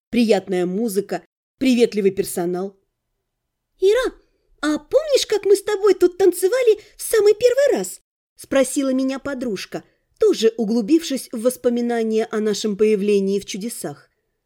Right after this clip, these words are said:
О, да, я помнила. Мы тогда с ней в паре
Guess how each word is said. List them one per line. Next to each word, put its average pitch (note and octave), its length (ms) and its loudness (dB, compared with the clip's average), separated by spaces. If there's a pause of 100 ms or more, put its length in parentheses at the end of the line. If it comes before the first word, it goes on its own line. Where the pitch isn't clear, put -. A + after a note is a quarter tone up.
(380)
О, G#3 360 4
да, E3 300 -2 (240)
я G#3+ 220 2
помнила. E3+ 540 -6 (400)
Мы C4+ 200 4
тогда A#3+ 400 2
с - 100 -10
ней C4+ 220 -2
в - 100 -8
паре D#4+ 400 -2